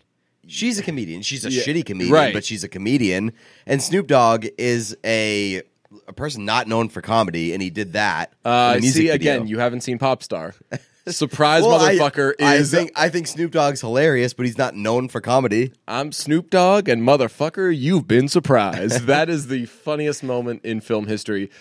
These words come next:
Speaker 2: Yeah,
Speaker 1: I don't know. I think
Speaker 2: it's
Speaker 1: there's a big, big, uh, gap there, and they kinda did the same thing.
Speaker 2: Yeah. Um, yes, but
Speaker 1: That's not,
Speaker 2: again
Speaker 1: that's not taking Kathy Griffin off the hook, but, like,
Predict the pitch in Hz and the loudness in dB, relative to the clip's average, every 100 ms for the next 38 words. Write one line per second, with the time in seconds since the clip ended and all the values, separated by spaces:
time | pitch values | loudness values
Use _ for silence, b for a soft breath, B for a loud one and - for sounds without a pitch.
0 | b 170 214 143 123 139 170 175 151 139 | b 0 2 4 2 2 2 0 -2 -4
1 | 107 131 123 117 - _ _ _ _ - | -4 -2 -2 -6 -20 _ _ _ _ 2
2 | 139 127 110 120 104 98 92 82 104 95 | 4 2 0 2 2 2 0 -2 0 0
3 | 92 87 82 76 76 69 90 92 - 98 | 0 -4 -4 -4 -4 -6 -4 -6 -4 -6
4 | 90 85 71 - 76 69 62 57 - - | -4 -6 -8 -6 -6 -6 -10 -10 -10 0
5 | 139 120 - - 143 156 151 139 123 110 | 2 2 -2 -8 -2 2 2 0 -4 -10
6 | 107 _ _ _ _ _ _ _ _ _ | -16 _ _ _ _ _ _ _ _ _
7 | _ _ - 165 208 - 160 139 170 254 | _ _ -4 0 0 2 2 4 2 2
8 | 127 180 170 175 156 139 135 135 127 117 | 0 -2 0 -4 -4 -8 -8 -6 -6 -6
9 | 117 110 - 82 127 127 - 101 85 85 | -4 -4 -6 2 2 2 0 -2 0 0
10 | 82 - | -2 -8